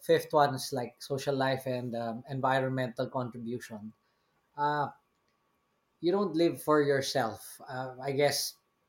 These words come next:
that's, that's, like, one of the principles that guide, that, that should guide families. Um, there's really no point in doing everything by yourself lang. But the only way naman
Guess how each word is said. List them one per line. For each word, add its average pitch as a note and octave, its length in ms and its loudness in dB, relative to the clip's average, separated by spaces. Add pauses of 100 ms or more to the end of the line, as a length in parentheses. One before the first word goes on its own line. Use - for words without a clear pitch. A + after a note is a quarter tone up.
(360)
that's, D3 240 2
that's, D3 340 2
like, C3+ 300 0
one C3+ 520 0
of C3 180 -12
the C3 100 2
principles - 920 -4 (100)
that B2 320 -2 (180)
guide, A#2+ 420 0 (640)
that, C#3+ 280 -2
that C3+ 180 -6
should C#3 280 -6
guide C3 340 2
families. A#2+ 680 -4 (640)
Um, D3 540 0 (180)
there's D3 300 0
really D#3 200 6
no D3 180 6
point C#3 360 2
in C3 240 0
doing C3 340 0
everything B2+ 420 -4
by A#2+ 100 2
yourself A#2 600 -2
lang. G#2+ 260 -4 (640)
But C3+ 240 -4
the D3+ 120 2
only D#3 300 4
way D3 280 6
naman C#3+ 460 0